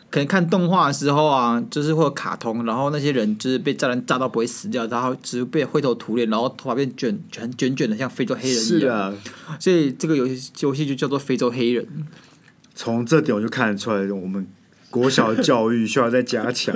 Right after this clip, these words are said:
Speaker 2: 了。<laughs> 干。
Speaker 1: 还好啦。
Speaker 2: 哪有？
Speaker 1: 蛮可爱的啊。
Speaker 2: 啊，不是啊，黑人就黑人，还要加一个非洲是什么意思啦？<laughs> 干，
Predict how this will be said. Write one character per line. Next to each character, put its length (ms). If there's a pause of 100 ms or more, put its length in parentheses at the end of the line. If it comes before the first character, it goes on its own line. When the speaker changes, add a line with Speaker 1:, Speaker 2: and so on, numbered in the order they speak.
Speaker 2:
了。 80 (100)
<laughs> 100
干。 340 (400)
Speaker 1:
还 260
好 280
啦。 560
Speaker 2:
哪 220
有？ 340
Speaker 1:
蛮 160
可 200
爱 200
的 120
啊。 80
Speaker 2:
啊， 20
不 60
是 0
啊， 200
黑 120
人 180
就 100
黑 200
人， 120
还 120
要 60
加 120
一 60
个 80
非 260
洲 160
是 80
什 180
么 80
意 200
思 420
啦？ 280
<laughs> 60 (2250)
干， 540